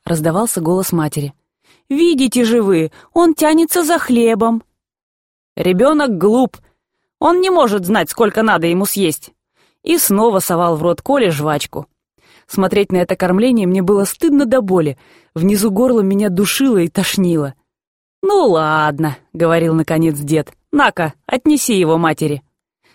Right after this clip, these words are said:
Я брал Колю, он стонал и тянулся к столу. Встречу мне, хрипя, поднималась мать, протягивая сухие руки без мяса на них.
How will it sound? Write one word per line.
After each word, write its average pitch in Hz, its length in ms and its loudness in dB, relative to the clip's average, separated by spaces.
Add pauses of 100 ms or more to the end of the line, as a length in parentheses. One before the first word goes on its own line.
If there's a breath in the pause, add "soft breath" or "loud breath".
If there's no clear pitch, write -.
(120)
Я 285 180 0
брал 226 260 0
Колю, 294 480 0
он 294 180 2
стонал 208 480 0
и 185 60 0
тянулся 196 400 -2
к - 60 -8
столу. 151 460 -2 (380)
Встречу 262 440 -2
мне, 185 220 0
хрипя, 202 360 0
поднималась 220 580 0
мать, 214 280 0
протягивая 180 580 0
сухие 185 380 -2
руки 226 260 0
без 175 220 0
мяса 170 320 -2
на 165 100 0
них. 160 260 -2